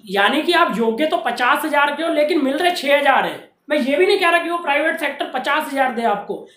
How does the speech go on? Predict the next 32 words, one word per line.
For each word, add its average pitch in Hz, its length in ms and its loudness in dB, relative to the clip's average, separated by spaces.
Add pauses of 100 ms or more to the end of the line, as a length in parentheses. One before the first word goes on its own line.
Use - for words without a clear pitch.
लेकिन 285 280 4
कम 302 220 2
से 370 100 0
कम 359 180 2
इतनी 359 280 2
salary 320 380 0
तो 311 140 -2
दे 277 160 4 (340)
कि 311 100 0
आप 302 200 4
अपने 302 240 -2
आप 285 220 0
को 339 100 -4
कुछ - 200 -6
रोजगार 285 460 4
कह 302 200 0
सको 320 260 -4
कि 320 80 -4
हाँ, 269 200 0
हम 262 100 0
भी 311 80 0
रोजगार 294 480 0
में 294 140 -2
हैं - 300 -8 (1300)
या 269 100 2
हमें 311 240 2
भी 359 80 4
कुछ 349 200 -2
रोजगार 294 480 4
मिल 262 140 -2
रहा 196 160 -4
है। - 200 -12